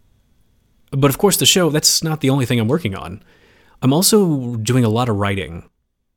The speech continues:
And so I've got several forthcoming papers on panentheism, God and time, divine simplicity, God and emotion, you know, a lot of the standard stuff I've been doing. But I'm currently working on three book projects.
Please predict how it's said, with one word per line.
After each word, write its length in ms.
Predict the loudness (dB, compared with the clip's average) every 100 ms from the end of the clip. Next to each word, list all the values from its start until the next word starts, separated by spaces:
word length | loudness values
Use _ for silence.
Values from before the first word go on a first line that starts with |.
| _ _ _ _ _ -10
And 100 | -4
so 80 | -2
I've 60 | 0
got 140 | 2
several 240 | 2 2
forthcoming 380 | 2 0 2 0
papers 480 | 0 -2 0 0 0
on 180 | -2 -2
panentheism, 920 | -2 -2 0 0 0 2 0 0 -2
God 200 | -4 -6
and 100 | -6
time, 640 | -2 0 2 2 0 -4 -8
divine 200 | -6 -6
simplicity, 640 | -6 -6 -4 -2 -2 -4
God 160 | -4 -6
and 100 | -6
emotion, 600 | -6 -6 -6 -6 -6 -6
you 360 | -8 -2 0
know, 240 | 0 -2 -10
a 80 | -4
lot 220 | -2 -2
of 40 | -2
the 60 |
standard 340 | -2 -2 -4 -4
stuff 240 | -6 -8
I've 120 | -8
been 100 | -10
doing. 520 | -6 -4 -2 -4 -10 -14 _ _ _ _ _ _ _ _
But 100 | -2
I'm 60 | -2
currently 360 | -2 -2 0
working 320 | 2 2 0
on 80 | -2
three 680 | -4 -6 -4 -2 -2 -2 -6 -8
book 380 | -2 -2 -2
projects. 640 | -8 -8 -8 -12 -12 -14